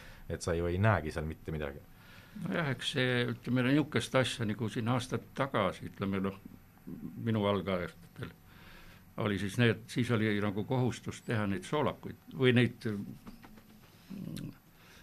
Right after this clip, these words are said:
Speaker 2: igasuguseid neid jahirajatisi, eks ole, kus on siis viljad ja heinad ja kõik, mis seisid, eks ole, see nüüd on ära kadunud.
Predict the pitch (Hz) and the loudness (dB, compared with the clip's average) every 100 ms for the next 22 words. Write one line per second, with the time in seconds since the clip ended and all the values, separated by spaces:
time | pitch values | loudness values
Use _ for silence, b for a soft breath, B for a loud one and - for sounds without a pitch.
0 | B 123 120 95 95 98 95 107 107 123 | B 0 2 2 0 -2 0 0 2 4
1 | 123 127 143 - - - 98 - - 98 | 6 6 2 -2 -8 -8 -10 -10 -6 -4
2 | 90 95 98 98 104 92 - 107 120 110 | -4 -6 -6 -4 -6 -8 -4 2 4 4
3 | 101 107 104 104 110 117 110 104 101 101 | 4 0 0 -2 0 0 2 0 -2 -4
4 | 107 - - - 117 92 90 82 - 95 | -4 -4 -6 -2 -2 -2 -6 -10 -8 -6
5 | 92 95 107 101 98 101 110 156 131 127 | -4 -4 -2 -2 -2 -2 0 0 0 -2
6 | 120 110 | 0 -2